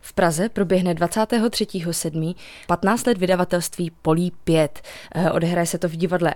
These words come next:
Archa a myslím si, že to je taková akce, která by měla zajímat všechny lidi, kteří objevují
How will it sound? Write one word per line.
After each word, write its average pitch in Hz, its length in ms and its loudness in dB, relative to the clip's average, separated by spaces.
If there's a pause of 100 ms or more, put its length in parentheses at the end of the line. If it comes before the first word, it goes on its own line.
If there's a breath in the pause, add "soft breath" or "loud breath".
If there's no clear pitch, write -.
Archa 180 440 0
a - 160 -2
myslím 170 300 -2
si, 226 140 -4
že 214 120 0
to 208 120 -2
je 180 280 4 (200)
taková 277 300 2
akce, - 340 -2
která 170 260 0
by 165 120 -4
měla 170 260 0
zajímat 165 360 -2
všechny - 300 -4
lidi, 190 240 0
kteří 175 320 -4
objevují 160 560 -2